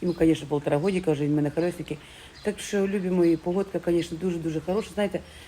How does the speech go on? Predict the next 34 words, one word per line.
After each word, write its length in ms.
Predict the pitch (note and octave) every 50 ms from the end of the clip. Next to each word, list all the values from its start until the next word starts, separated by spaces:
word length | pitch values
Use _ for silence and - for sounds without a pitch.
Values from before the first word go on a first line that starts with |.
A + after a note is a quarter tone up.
| - -
дощик, 480 | - F3+ G#3+ A#3+ A#3 A3+ - - E3 F3
вітерочок, 500 | F3 E3+ - G3+ G#3+ A3+ G#3+ A3 F3+ -
ну, 60 | G3+ F#3 -
саме 180 | B3 A#3 A#3 G#3
головне, 280 | G3 G3 F#3+ F#3 F#3
не 120 | F#3+ F#3 F3
жарко. 380 | D#3 E3+ D#3+ D3+ D3+ - D3+ - - - - - - - - - - - - - - - - - - - - - - -
От, 240 | - D4+ E4 D#4+ - - - - - - - -
на 120 | A3+ A#3 A#3
тобі, 220 | A3+ A3 F#3 F#3+
Свята, 300 | F#3 - G3 F#3 F#3 F#3
море 300 | F#3+ G3 F#3 F3 E3 D#3 D3 - E3+
з 100 | D#3 D#3+
віником 360 | F3+ F3+ E3 D#3 - D#3+ D3+
на 80 | D#3+
подвір'ї. 440 | D3+ - D#3+ D3 C3+ C3+ B2 A#2+ B2+ B2 - - _ _ _ _ - - _
Так, 160 | - F#3 F3+
ви 120 | F3+ F#3+ F#3+
щас 140 | - F#3+ F3
усі 260 | E3+ E3 - - - F#3
збираєтесь 420 | E3+ F3+ F#3 F3+ F3+ F3 - F#3
на 80 | F3+ E3+
роботу. 500 | E3+ D#3+ D3+ D3 D3 D3 D3+ G#3+ A3+ C4+ - - - - - - - -
Уже 240 | - F#3 D#3 E3+ F3
начало 380 | F3 F3 - - F#3+ F3 E3
дев'ятого. 560 | D#3 D3 D3 D#3+ C#3+ D3 C#3+ D3 - - F3+ F3
Хто 240 | - - B3+ B3
вже 120 | A3+ F#3 G3
на 140 | F#3 F3 E3+
роботі, 380 | E3 D#3+ E3 G3 G#3 G#3 F#3+ -
хто 100 | - G3
не 100 | F#3+ F#3
на 100 | F3+ E3
роботі. 400 | D#3+ D#3+ E3+ F3 F3 - G#2+